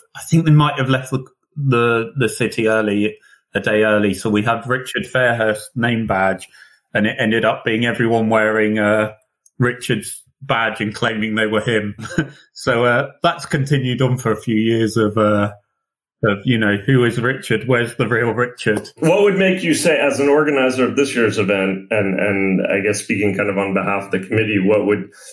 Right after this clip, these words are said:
Speaker 2: what would make you guys say, "Oh, this was a great event," whether it was a big success?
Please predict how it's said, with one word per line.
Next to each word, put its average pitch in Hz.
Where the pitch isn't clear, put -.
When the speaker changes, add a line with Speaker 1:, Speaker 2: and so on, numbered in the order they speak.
Speaker 2:
what 127
would 131
make 123
you 117
guys 110
say, 120
"Oh, 107
this 107
was 101
a 101
great 101
event," 95
whether 95
it 90
was 92
a 95
big 95
success? -